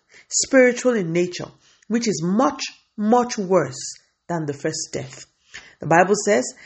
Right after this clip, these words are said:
that the moment we confess with our mouth that Jesus is Lord and believe in our hearts that he died for our sin and rose from the dead, we are, by a mighty work of God,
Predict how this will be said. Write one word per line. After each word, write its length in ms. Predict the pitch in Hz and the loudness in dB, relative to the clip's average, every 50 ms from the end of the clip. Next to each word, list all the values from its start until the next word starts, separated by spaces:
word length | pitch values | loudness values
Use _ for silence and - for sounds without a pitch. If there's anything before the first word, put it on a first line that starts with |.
| - - - - | -20 -16 -2 0
that 160 | - 214 220 | 0 2 2
the 80 | 226 | 2
moment 500 | 208 220 262 294 285 302 311 294 - - | 2 4 2 4 4 2 2 0 -2 -4
we 80 | 214 190 | -6 -6
confess 500 | - - 185 180 175 - 233 240 240 233 | -4 -4 -6 -6 -2 -2 -2 -2 -2 -2
with 140 | 226 202 - | -2 0 2
our 180 | 185 175 170 | 2 2 0
mouth 480 | 165 175 208 220 190 147 151 156 - - _ - - _ _ - | 0 0 0 0 0 -2 -4 -10 -14 -20 _ -20 -20 _ _ -2
that 240 | 190 175 175 - | 0 0 0 -2
Jesus 420 | - 190 233 233 233 254 233 - 202 | -4 -4 -2 0 0 0 0 0 -4
is 140 | 151 127 139 | -4 -4 -2
Lord 340 | 135 131 131 151 - - - _ _ _ _ _ _ _ - | -2 -2 -2 -4 -6 -12 -20 _ _ _ _ _ _ _ 4
and 320 | 294 311 330 320 285 220 | 4 4 4 2 0 -2
believe 360 | 196 208 190 190 220 233 202 | -2 -2 -2 -2 -2 -2 -2
in 100 | 208 180 | -2 -2
our 220 | 175 170 165 165 165 | -2 -2 -2 -2 -2
hearts 260 | 180 185 180 - - - | -4 -4 -6 -4 -4 -4
that 120 | 175 - | -4 -4
he 140 | 156 160 160 | -4 -8 -8
died 360 | 139 - 180 190 214 226 220 | -2 0 2 2 2 0 0
for 140 | - 214 185 | 0 0 0
our 120 | 170 165 | 0 0
sin 260 | 160 - - 196 190 180 | -2 -4 -4 -4 -4 -2
and 120 | 170 160 | -2 0
rose 300 | 160 175 196 214 208 - | 0 2 0 0 -2 -6
from 200 | - 170 160 156 | -8 -8 -8 -8
the 100 | 147 135 | -10 -6
dead, 320 | 131 151 143 143 135 135 - _ _ _ _ _ _ | -4 -4 -4 -4 -4 -8 -14 _ _ _ _ _ _
we 220 | - 180 185 180 190 | -2 0 4 6 6
are, 380 | 233 254 214 156 160 156 - - _ _ | 6 6 4 2 0 -4 -10 -18 _ _
by 360 | - 170 156 - 247 262 277 277 | -16 -4 2 4 4 6 4 4
a 140 | 123 208 | 4 2
mighty 460 | 185 185 196 220 240 254 240 233 - 254 | 2 0 0 0 0 0 -2 -2 -4 -4
work 300 | 220 202 190 190 - 160 | -2 -2 -2 -2 -4 -6
of 120 | 135 131 | -8 -6
God, 280 | - 139 131 135 135 | -6 -4 -4 -4 -6